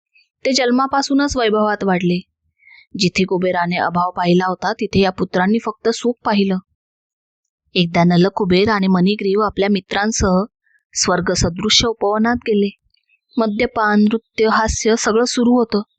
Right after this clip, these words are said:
ते इतके उन्मत्त झाले की त्यांना सभोवतालचं भानच हरपलं. स्त्रियांच्या उपस्थितीतही लज्जा विसरले आणि स्वतःला देवतांपेक्षा श्रेष्ठ समजू लागले. त्याच वेळी देवर्षी नारद मुनी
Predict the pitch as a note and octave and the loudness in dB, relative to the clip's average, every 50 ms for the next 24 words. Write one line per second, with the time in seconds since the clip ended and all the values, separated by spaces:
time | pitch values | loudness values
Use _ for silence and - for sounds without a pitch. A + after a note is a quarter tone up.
0 | _ - - - - - - - _ _ _ _ - - F3+ - - - - - | _ -18 -16 -16 -16 -18 -20 -20 _ _ _ _ -6 -4 -4 -4 -6 -6 -4 -2
1 | C#4 C4+ B3+ B3+ B3+ C4+ B3 B3+ - B3 A#3+ A#3 A3+ A3 A3+ B3 C#4+ _ _ _ | 0 0 2 2 0 0 -2 -2 0 2 2 4 4 2 2 0 -2 _ _ _
2 | _ _ _ _ _ _ _ _ _ - C4 B3 - B3 A3 G#3+ A3 A#3+ B3 - | _ _ _ _ _ _ _ _ _ -6 -6 -2 0 0 0 0 0 0 -2 -2
3 | B3+ G#3+ A3 A3 A3+ A3+ B3 A#3 A#3 A#3 - C4 A#3 A#3 A3 A3 G#3+ A#3+ B3 - | -2 0 0 0 0 0 0 -2 -2 -2 -2 -2 -2 0 0 0 0 0 0 0
4 | B3 A3 G#3+ G3+ - G3 F#3+ F#3+ - _ _ _ _ _ _ _ _ _ _ _ | 0 0 0 0 -2 -2 -2 -2 -4 _ _ _ _ _ _ _ _ _ _ _
5 | _ _ _ _ _ - - - G3+ F#3+ F#3 F#3 F#3 F#3 - G3 F3+ F3 - F#3+ | _ _ _ _ _ -6 -4 0 2 2 2 2 0 0 0 0 -2 0 -2 -2
6 | F3+ - - F#3+ F#3+ - G3 F#3 G3 F#3+ G3+ A3+ A3+ G3+ F3 F3 - G#3 G3+ G#3+ | -4 -2 -4 -6 -4 -4 -4 -2 0 0 0 2 0 -2 -2 -4 -2 0 0 0
7 | G3+ - - G3+ F#3+ F#3 F#3 G3 G#3+ G#3 G3 G#3 G#3+ - - G3 F#3 - G3 F#3+ | 0 0 -2 0 0 2 2 2 2 0 0 -2 -2 -4 -4 -6 -4 -4 -2 -2
8 | G3+ G#3 G#3+ G3+ G3+ F#3+ G3 G3 - G3+ G3 F#3+ F#3 G3 F#3 - - - G#3+ A#3 | -2 -2 -4 -4 -4 -4 -4 -4 -4 -6 -6 -4 -4 -4 -2 -2 0 0 0 0
9 | - - G#3 G3+ - - - A3 G#3+ - G#3 G3+ G3 - G#3 G3 F#3 F#3 F#3+ F#3 | 0 0 0 0 0 0 -2 -2 -2 0 0 0 2 2 2 2 2 2 2 0
10 | F#3 F#3+ - _ _ _ _ _ _ _ _ _ _ _ _ _ _ - F#3+ F3+ | 0 0 -2 _ _ _ _ _ _ _ _ _ _ _ _ _ _ -4 -2 0
11 | F#3 F#3+ - G3 F#3+ F3+ F#3 G#3 G#3+ G#3 G3+ G3 G3 F#3 F#3 - - G3 F#3 F3+ | 0 0 0 0 0 2 2 0 0 0 0 0 0 0 0 0 0 0 0 0
12 | F3 F3+ F#3+ G3+ G#3+ G#3+ G#3 G3+ G#3+ | -2 -2 -4 -4 -2 -2 0 0 -2